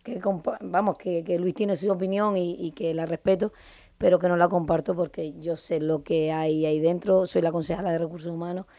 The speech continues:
para poder, eh, sustituir a esta veterinaria ha sido un, de verdad un, un calvario porque nadie quería venir,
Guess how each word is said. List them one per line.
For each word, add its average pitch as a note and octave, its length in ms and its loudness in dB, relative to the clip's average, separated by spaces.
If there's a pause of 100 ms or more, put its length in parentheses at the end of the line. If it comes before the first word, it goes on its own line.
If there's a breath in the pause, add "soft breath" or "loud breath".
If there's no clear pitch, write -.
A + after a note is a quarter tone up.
(300 soft breath)
para F3 260 6
poder, F3 500 8
eh, F3 240 0
sustituir F3 880 -2 (240)
a G#3+ 120 -10
esta G3 260 -6
veterinaria E3+ 560 0
ha - 60 -12
sido G3 340 -2
un, F#3 560 -6 (100)
de F3+ 120 -4
verdad F3+ 240 0
un, E3+ 220 -4 (680 loud breath)
un A3+ 140 0
calvario F#3+ 520 2
porque F3+ 400 -4
nadie F3+ 460 0
quería E3 220 2
venir, G3 420 0